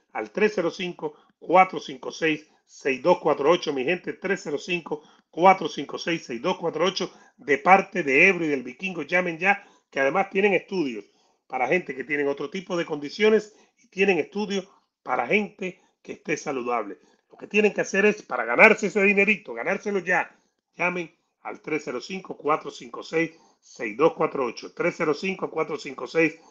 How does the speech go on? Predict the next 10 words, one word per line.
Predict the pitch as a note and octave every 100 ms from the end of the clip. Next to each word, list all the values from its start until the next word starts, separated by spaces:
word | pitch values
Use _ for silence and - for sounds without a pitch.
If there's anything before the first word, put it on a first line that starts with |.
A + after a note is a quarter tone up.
| _
seis | - C3+ B2+
dos | F3+
cuatro | F3+ D#3 C#3+
ocho, | F#3+ F#3 E3+ -
Alpha | E3 F3+ - D#3+ D3+ - _ _ _
Medical | A#2+ C#3+ D3+ C#3 B2+ C#3+ B2+ A#2+ _ _ _ _ -
Research, | B2 C#3 C3 - D3+ C3 - -
mi | A#2+ A#2+
gente. | G#2+ G2 -
Bueno, | A#2 C3+ F#2